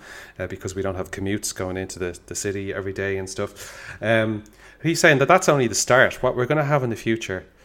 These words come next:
uh, and lots of people have said this, is that robots and A I and technology will take over most of the work that, that we have. Like, so mo-, like, he thinks over fifty percent of the work that's done now will be done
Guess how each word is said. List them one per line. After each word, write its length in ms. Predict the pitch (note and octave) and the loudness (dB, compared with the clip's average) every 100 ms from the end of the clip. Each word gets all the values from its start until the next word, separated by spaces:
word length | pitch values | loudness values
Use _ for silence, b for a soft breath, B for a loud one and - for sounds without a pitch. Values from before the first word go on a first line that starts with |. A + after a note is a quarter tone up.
| b b - | b b -4
uh, 20 | |
and 380 | G2 G2 F#2+ A#2 | -2 0 0 2
lots 200 | D3 D3 | 2 2
of 40 | |
people 180 | A2+ F2+ | -4 -4
have 80 | F2 | -6
said 200 | G2 F#2 | -6 -4
this, 300 | F2 - - b b b b _ _ | -6 -10 -14 b b b b _ _
is 200 | A2 G2 | -4 0
that 380 | G#2+ G#2+ - _ _ _ _ | 2 0 -4 _ _ _ _
robots 760 | A2 C3 C#3+ C3 A#2+ - - - | 2 4 6 6 4 0 -2 0
and 420 | G#2+ G2+ G2 F#2+ | 2 2 0 -4
A 200 | A#2 A#2+ | 0 2
I 220 | A2+ A2 G#2+ | 4 4 2
and 220 | A2 G2+ | 0 -4
technology 720 | - G#2+ A2 A2 A2 - G#2 | -4 -4 0 0 0 -2 -6
will 220 | F#2+ A2 | -4 -2
take 320 | G2+ - B2+ B2 | -2 2 2 4
over 420 | A2+ A2 G2 F2+ - | 2 0 -4 -6 -14
most 400 | - G#2+ F2+ - | -6 -2 -2 -4
of 180 | - G#2 | -4 -4
the 80 | - | -4
work 460 | F#2 G2 F#2 - - _ _ | -2 -2 -2 -8 -14 _ _
that, 380 | G2+ F#2+ - - _ _ | -2 -2 -8 -20 _ _
that 160 | - G2+ | -2 0
we 160 | G#2+ | -2
have. 380 | G2 G#2+ F#2+ - - | -2 0 0 -2 -6
Like, 140 | G#2 | -2
so 100 | - | 0
mo-, 320 | A#2 C#3+ C#3+ - | 2 2 2 0
like, 140 | B2 | 0
he 80 | C3 | 2
thinks 340 | C3+ C3 - - | 2 2 -2 2
over 220 | D3+ D3+ | 4 4
fifty 240 | C#3+ C3+ | 2 2
percent 300 | A#2 - A2 | -2 -2 -4
of 80 | G2+ | -4
the 60 | F#2 | -4
work 240 | G#2 G2 | -2 -2
that's 160 | - - | -8 -6
done 160 | G2+ F#2+ | -4 -2
now 160 | G2 | -2
will 160 | F#2+ G2+ | -2 -4
be 120 | G2 | -4
done 340 | - G2+ F#2+ | -2 -2 -4